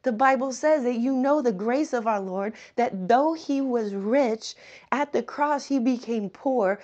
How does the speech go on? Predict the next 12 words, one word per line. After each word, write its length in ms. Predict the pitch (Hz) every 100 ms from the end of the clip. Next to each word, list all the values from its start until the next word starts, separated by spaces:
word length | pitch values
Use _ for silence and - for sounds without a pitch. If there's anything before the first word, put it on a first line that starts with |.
| - -
so 160 | 247
that 180 | 233 233
you 300 | 208 262 320
through 180 | 302 254
his 220 | 214 220
poverty 600 | - 285 294 262 240 254 - _
might 320 | 226 285 294
become 480 | 247 233 262 269 262
rich. 540 | 302 330 254 - - _ _ _ _ _
You 120 | 294 330
have 260 | 277 226 - _ -
untold 760 | 302 330 339 330 - 311 311